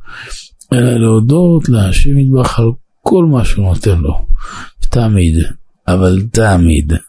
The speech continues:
תמיד להיות שמח. על כל מה שהשם נותן לו, תמיד להיות שמח. תמיד. כי יזכרו, אנחנו רק אורחים בעולם הזה, ואדם לא ידע את הזמן שלו. אחד מהדברים שהמלחמה הזאת לימדה אותנו,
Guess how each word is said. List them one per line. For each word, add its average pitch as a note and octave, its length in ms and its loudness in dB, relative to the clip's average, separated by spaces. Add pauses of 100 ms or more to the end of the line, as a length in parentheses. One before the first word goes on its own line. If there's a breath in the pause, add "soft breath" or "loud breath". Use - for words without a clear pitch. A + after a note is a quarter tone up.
תמיד F2+ 420 0
להיות C#2+ 200 -2
שמח. D#2 600 -4 (720 loud breath)
על - 100 -4
כל D3+ 180 0
מה B2+ 180 0
שהשם - 320 4
נותן A#2 340 -2
לו, A#2+ 140 0 (160)
תמיד A2+ 360 0
להיות E2+ 180 0
שמח. D#2+ 600 -4 (200)
תמיד. E2 480 -2 (840 loud breath)
כי A2 100 0
יזכרו, B2 800 0
אנחנו A#2 300 0
רק A#2+ 160 0
אורחים A#2 420 0
בעולם B2 360 2
הזה, C3+ 200 2 (1000 loud breath)
ואדם A#2+ 320 2
לא C3+ 40 2
ידע B2 120 0
את A2+ 120 -4
הזמן A2+ 340 0
שלו. E2+ 340 -2 (1700 loud breath)
אחד C#3+ 180 2
מהדברים B2+ 460 2
שהמלחמה B2 520 2
הזאת B2+ 280 0
לימדה B2 260 2
אותנו, C#3+ 560 0